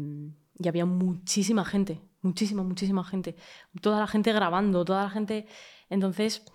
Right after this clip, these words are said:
eh, en ese momento, uf,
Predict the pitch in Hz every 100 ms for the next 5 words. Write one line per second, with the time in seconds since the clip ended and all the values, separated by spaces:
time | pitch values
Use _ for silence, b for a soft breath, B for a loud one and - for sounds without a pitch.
0 | B B B B B _ _ - 208 196
1 | 185 180 175 180 202 208 202 196 208 220
2 | 208 - -